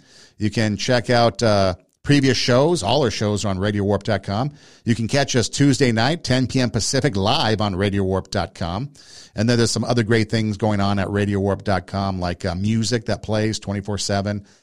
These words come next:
and some other podcasts that are on there. Our, uh,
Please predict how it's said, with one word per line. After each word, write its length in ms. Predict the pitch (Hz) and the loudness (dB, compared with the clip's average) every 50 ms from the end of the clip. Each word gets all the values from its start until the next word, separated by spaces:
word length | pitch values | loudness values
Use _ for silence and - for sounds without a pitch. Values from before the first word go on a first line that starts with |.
| _ _ - | _ _ -10
and 120 | 98 98 - | -8 -6 -4
some 120 | 110 107 | 0 0
other 120 | 107 117 | 0 0
podcasts 640 | 110 - - 104 104 101 - - - 107 95 - - - | 0 0 -2 -2 -2 -2 -4 -2 -2 0 0 0 -2 -4
that 100 | 90 90 | -4 -4
are 100 | 87 85 | -4 -4
on 120 | 85 87 | -4 -2
there. 180 | 95 104 131 - _ _ _ _ _ _ _ _ _ _ _ - | -2 -2 -4 -4 _ _ _ _ _ _ _ _ _ _ _ 2
Our, 240 | 123 123 123 123 | 4 6 6 6
uh, 100 | 117 107 | 6 4